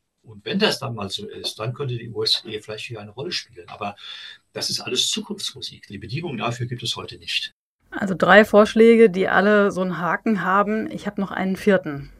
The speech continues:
Speaker 2: Der ist jetzt ein bisschen kontroverser. Ich wollte ihn trotzdem mal, ähm, euch vorstellen und Ihnen vorstellen. In der Analyse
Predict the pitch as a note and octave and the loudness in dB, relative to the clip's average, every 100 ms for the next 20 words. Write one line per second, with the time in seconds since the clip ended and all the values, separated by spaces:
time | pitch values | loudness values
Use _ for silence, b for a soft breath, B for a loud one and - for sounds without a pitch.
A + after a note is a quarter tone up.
0 | - F#3 G3+ A3+ A3 G#3+ A3+ G#3+ G#3+ G#3+ | 2 4 6 4 2 0 0 -2 0 -2
1 | - F#3+ G#3 A#3 G3 - G#3 G#3 G3+ G3+ | 0 2 4 6 4 4 2 4 4 4
2 | - A#3 - A3 G3 F#3+ G3 G3+ F#3+ E3+ | 2 2 2 0 2 0 0 -2 -2 -2
3 | F3 F3 F3 F3 - - - F3 F3 E3+ | -2 -2 -4 -8 -16 -8 -2 -2 0 0
4 | E3+ - D#3 D#3+ E3 - - - D#3 D#3 | 0 -4 -4 -4 -6 -10 -14 -14 -10 -10
5 | D#3 E3+ E3 D#3 D3+ C#3 - - - - | -8 -8 -8 -8 -8 -8 -10 -10 -10 -16
6 | _ _ _ _ - - G3+ G#3+ G3+ F#3+ | _ _ _ _ -18 -4 0 2 2 2
7 | F#3+ F3+ G#3 A3+ G#3+ G#3+ | 2 2 0 0 0 -2